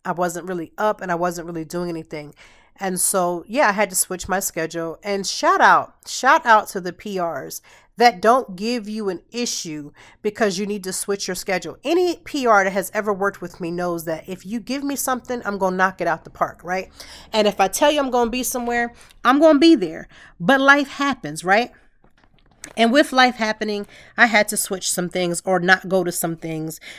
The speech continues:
which rarely, and I mean absolutely rarely happens for me. Nine times out of ten, I'm probably the first one there, last one to leave when it comes to something. I'm always going to fulfill whatever obligations that I feel that I have created or have.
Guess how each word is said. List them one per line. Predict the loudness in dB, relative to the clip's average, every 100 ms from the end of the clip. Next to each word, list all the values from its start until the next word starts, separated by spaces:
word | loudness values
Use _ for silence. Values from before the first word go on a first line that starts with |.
| -2
which | 0 0
rarely, | 2 4 6 4 2 -4
and | 2 4
I | 4
mean | 2 0 -2 -4
absolutely | -2 -2 0 -2 -2 -4 -6 -8 -8 -12 _ -16
rarely | -10 -4 0 4 4 4 0
happens | 0 0 0 -4 -12
for | -14
me. | -18 -20 -20 _ -10
Nine | 0 6 8 8
times | 4 2
out | -2
of | -2
ten, | -2 -2 -6 -14 -20 -6
I'm | -6
probably | -2 -2 -2
the |
first | -4 -2 -2 -2
one | -6 -2
there, | 0 2
last | 4 2 0
one | -6
to | -6
leave | -8 -12 -20 _ -20 -12
when | -4 -2
it | -4
comes | -8 -8 -10
to |
something. | -14 -16 -18 -20 -10
I'm | -4 -4 -4 -4
always | 0 2 2 0 -2
going | -4 -4 -4 -6
to | -8 -10
fulfill | -10 -14 -6 0 2 0
whatever | -2 -4 -4 -4 -4
obligations | -2 -2 -4 -6 -6 -8 -6
that | -6
I | -8
feel | -8 -4 -4
that | -4
I | -4
have | -4 -6
created | -8 -12 -6 -6 -6 -10
or | -6 -6
have. | -6 -8 -10 -14 -20